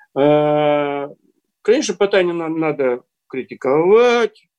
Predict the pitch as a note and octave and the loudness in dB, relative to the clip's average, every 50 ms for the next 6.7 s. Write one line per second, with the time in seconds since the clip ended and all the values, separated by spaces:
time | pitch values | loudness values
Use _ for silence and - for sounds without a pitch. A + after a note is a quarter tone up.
0 | _ _ _ _ _ _ _ _ _ _ - B2 A#2+ C#3+ D#3+ D#3+ D#3 _ - G3 | _ _ _ _ _ _ _ _ _ _ -20 -14 -6 -4 -4 -4 -4 _ 2 4
1 | G3+ G#3 G3+ G3+ G3 F#3 - - - _ - - F#3 F#3 F#3 F#3 - _ - - | 6 6 6 4 4 0 -2 -6 -20 _ -8 -6 -4 -4 -4 -6 -8 _ -8 -2
2 | F3 F3+ F#3+ G3 F#3+ F#3+ F#3 F3+ F3+ F3+ F3 E3 D3+ D3 E3 E3 E3 D3+ - - | 0 2 4 4 2 0 -2 -4 -6 -6 -8 -10 -10 -12 -10 -10 -10 -10 -12 -14
3 | E3 D#3 _ _ D3 C3+ D#3 E3+ F3 E3 D3+ E3 D#3+ D3+ D#3+ D#3 D#3 D#3 D#3 D#3 | -14 -16 _ _ -14 -6 -2 -2 -2 -2 -2 -4 -4 -2 0 0 0 0 -2 -4
4 | D#3 C#3 B2 A#2+ - E3 E3 D#3+ - D#3 - - D3 D3 D3 D3 D3 D3 C#3+ C#3+ | -8 -10 -10 -6 -4 -4 -4 -4 -6 -10 -8 -4 -2 0 0 0 0 0 0 0
5 | C3+ A#2+ G#2 G2 F#2+ - _ _ _ _ _ _ - C3+ C#3+ D3 D3 - - E3+ | -2 -2 -4 -4 -8 -12 _ _ _ _ _ _ -6 -4 -4 -4 -6 -6 -6 -4
6 | F3 D#3+ - - - D#3+ D#3 D#3+ D#3+ E3 E3 D#3 D3+ | -4 -4 -6 -6 -4 -2 0 0 0 0 0 -2 -4